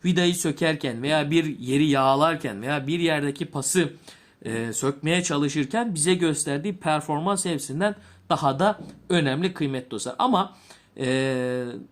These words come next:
bu ürün <clears throat> bir şeyi, bir yeri sökerken veya sıktığımız zaman orada bir tabakalaşma da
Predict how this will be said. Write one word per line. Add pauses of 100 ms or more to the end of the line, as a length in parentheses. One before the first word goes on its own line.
(180)
bu
ürün (200)
<clears throat> (1000)
bir
şeyi,
bir
yeri
sökerken (300)
veya (260)
sıktığımız
zaman
orada
bir (280)
tabakalaşma
da